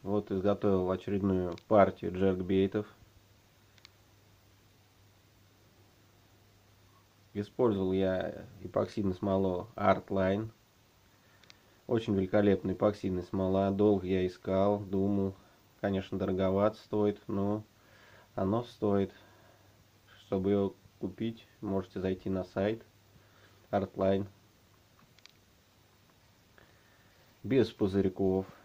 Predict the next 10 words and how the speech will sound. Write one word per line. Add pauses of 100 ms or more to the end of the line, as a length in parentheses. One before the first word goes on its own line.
(160)
растекается
равномерно, (480)
с
ней
удобно
работать. (2000)
Прозрачность
у
нее
идеальная,